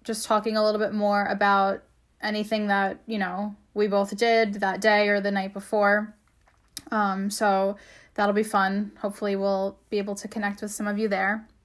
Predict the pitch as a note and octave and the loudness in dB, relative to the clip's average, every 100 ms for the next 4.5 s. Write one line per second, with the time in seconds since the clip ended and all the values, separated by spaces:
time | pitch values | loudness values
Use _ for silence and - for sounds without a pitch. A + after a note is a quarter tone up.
0 | _ _ _ - - G#3+ G#3 G#3 G#3 A#3 | _ _ _ -20 -4 0 2 0 -2 -2
1 | A#3 B3+ - B3 A#3+ A3+ - A#3 A3+ G#3+ | 0 0 0 2 4 2 2 2 4 2
2 | G#3+ A3 A3+ G#3+ - G#3+ G#3+ G3+ G3+ G#3 | 2 2 0 0 0 2 2 2 -2 -6
3 | - _ _ _ - A#3 A#3 A#3 A3+ - | -12 _ _ _ -2 0 2 0 -4 0
4 | G#3+ G#3 G#3 G#3 A3 | 2 4 2 0 -6